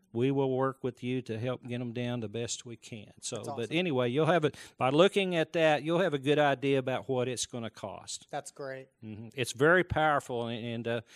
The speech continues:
Speaker 1: I know the people that have learned how to use that, they use it to their advantage, and I'd, I'd like to see more and more people use it.
Speaker 2: Awesome.
Speaker 1: Mm-hmm.
Speaker 2: Yeah, no one
Speaker 1: Yeah.
Speaker 2: likes, no one likes surprises, so I
Speaker 1: Mm-hmm.
Speaker 2: appreciate, you know, the
Speaker 1: Mm-hmm.
Speaker 2: conservative
Speaker 1: Yeah.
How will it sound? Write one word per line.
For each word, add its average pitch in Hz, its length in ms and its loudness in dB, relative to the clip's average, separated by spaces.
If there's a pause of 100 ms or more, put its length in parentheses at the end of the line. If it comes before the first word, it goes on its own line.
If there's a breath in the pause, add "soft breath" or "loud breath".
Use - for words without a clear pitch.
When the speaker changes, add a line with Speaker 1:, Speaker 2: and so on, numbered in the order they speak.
(280 loud breath)
Speaker 1:
I 127 40 -6
know 143 120 0
the 139 80 -2
people 160 300 0
that 135 60 4
have 120 100 -2
learned 151 420 4
how 131 300 -2
to 123 80 -2
use 147 400 4
that, 151 340 2
they 131 140 -2
use 143 340 0
it 139 120 -4 (840)
to 131 100 -2
their 131 160 2
advantage, 120 800 -4
and 117 220 -10
I'd, 117 120 -4 (120)
I'd 110 160 -10 (160)
like 135 220 -2
to 127 80 -6
see 120 260 -4 (320 soft breath)
more 123 180 -6
and 120 100 -4
more 127 180 -4
people 110 400 -10
use 110 260 -10
it. - 100 -16 (220)
Speaker 2:
Awesome. 123 380 -16 (200)
Speaker 1:
Mm-hmm. 113 260 -16 (280 soft breath)
Speaker 2:
Yeah, 156 120 -2
no 170 120 -2
one 208 120 2
Speaker 1:
Yeah. 214 40 -2
Speaker 2:
likes, 202 320 -4
no 170 140 -2
one 214 100 -2
likes 190 240 -2
surprises, 151 540 -2
so 156 100 -4
I 147 60 2
Speaker 1:
Mm-hmm. 135 80 -4
Speaker 2:
appreciate, 165 400 -4
you 165 80 -8
know, 156 80 -6
the 143 100 -6
Speaker 1:
Mm-hmm. - 40 -14 (120)
Speaker 2:
conservative 156 720 2 (100)
Speaker 1:
Yeah. 104 80 -16